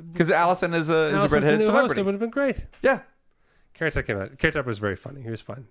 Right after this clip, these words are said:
Speaker 2: It was fun on the thing. Um,
Speaker 1: Carrot Top was very funny. The, uh, the contestant, uh, what, what's his name?
Speaker 2: Uh, Vinny Grasso.
Speaker 1: Vinny was obviously thrown off by Carrot Top's ad libs.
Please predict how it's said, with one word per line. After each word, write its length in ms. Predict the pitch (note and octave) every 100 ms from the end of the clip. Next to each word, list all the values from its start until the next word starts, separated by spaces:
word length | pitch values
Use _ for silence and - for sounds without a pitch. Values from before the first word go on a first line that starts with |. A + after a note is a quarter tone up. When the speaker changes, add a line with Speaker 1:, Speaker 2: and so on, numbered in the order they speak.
| -
Speaker 2:
It 40 |
was 120 | A#2+
fun 160 | - A2
on 140 | G2+ A2
the 40 | A#2+
thing. 220 | - G#2 - - - - - -
Um, 440 | C3+ C3 C3 B2 -
Speaker 1:
Carrot 260 | A3+ C#4
Top 180 | - C#4+
was 180 | A3 C#3
very 380 | G#2+ D#3+ F#3+ F3
funny. 420 | - D3+ B2+ A#2 - - _ _ _ _ _ _ _ _ _ _ _ -
The, 320 | C#3 D3+ D3
uh, 240 | C#3 B2
the 160 | A#2+ C#3+
contestant, 520 | C3+ B2+ - - G#2 -
uh, 180 | C3 A#2
what, 220 | - A#2
what's 140 | C3+
his 80 | C3
name? 200 | D3 D3 - _ _ _ _
Speaker 2:
Uh, 340 | C3 A2 G#2+ G#2
Vinny 220 | G#2 A#2
Grasso. 400 | G#2+ F#2+ - A2 _ -
Speaker 1:
Vinny 320 | D3 A3 G3+
was 220 | E3 C#3+
obviously 480 | D3+ D3 C#3+ C#3 C3
thrown 400 | - - B2+ B2
off 340 | A2 G#2 - _ -
by 180 | G#2 A#2
Carrot 280 | B2 A2 -
Top's 220 | F#2+ -
ad 160 | E2
libs. 340 | - G1+ -